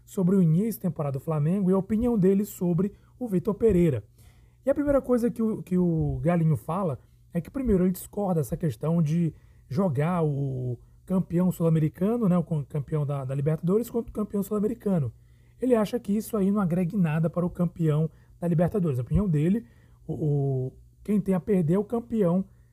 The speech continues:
da Libertadores. E a segunda opinião dele a respeito do Vitor Pereira, do time do Flamengo, foi principalmente criticar o fato de uma coisa que ele critica e não é de agora. Eu lembro que ano passado ele falou a mesma coisa.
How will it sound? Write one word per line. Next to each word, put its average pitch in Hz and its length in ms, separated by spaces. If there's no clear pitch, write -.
da 180 80
Libertadores. 160 760
E 277 40
a 294 80
segunda 254 360
opinião 220 460
dele 165 400
a 151 60
respeito 156 760
do 185 160
Vitor 165 240
Pereira, 151 420
do 143 60
time - 160
do 156 80
Flamengo, 190 560
foi 254 140
principalmente 226 680
criticar - 600
o 208 80
fato 202 500
de 123 80
uma 160 120
coisa 175 180
que 196 60
ele 196 60
critica 202 340
e 226 100
não 226 160
é 233 80
de 214 80
agora. 160 360
Eu 131 40
lembro 156 160
que - 80
ano 175 80
passado 170 320
ele 185 80
falou 180 220
a 185 40
mesma 180 400
coisa. 147 540